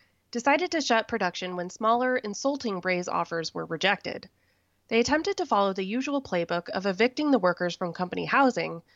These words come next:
but surprisingly this was denied by a court injunction. They did, however, take full advantage of their iron-fisted control over the rest of the local economy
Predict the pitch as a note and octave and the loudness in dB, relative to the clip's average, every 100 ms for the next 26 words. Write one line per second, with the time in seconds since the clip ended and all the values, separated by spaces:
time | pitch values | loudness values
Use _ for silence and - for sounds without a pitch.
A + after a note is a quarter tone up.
0 | _ _ A#3+ A#3 - D4+ F4 E4+ D#4 A3+ | _ _ -2 -2 2 2 2 0 2 2
1 | A3+ A3+ A3+ A#3 E3+ F3+ F3+ F3+ - E3 | 0 -2 -2 0 0 0 0 0 0 -2
2 | - E3 F#3 A3 - - F#3+ - _ _ | -2 0 0 0 -4 -6 -10 -14 _ _
3 | _ _ A3 A3 D#4+ F#4 C#4+ G#3 F#3+ - | _ _ -4 0 0 2 4 4 2 -2
4 | F#3+ - A#3+ C#4+ E4 G3 F3 F#3 F3+ F3 | -6 -6 -4 -2 0 0 0 -2 -6 -2
5 | E3+ - G3 A#3+ C4+ A3 - A3 - F3+ | 0 2 2 2 0 -4 -4 -8 -6 -10
6 | - - A#3 F3+ - F3+ F3+ F3 A#3 C#4+ | -8 -2 2 2 0 -4 -4 2 2 2
7 | B3+ G3+ F3+ E3 E3+ E3 - E3 E3 D#3+ | 0 0 2 2 2 -2 0 -2 -2 -4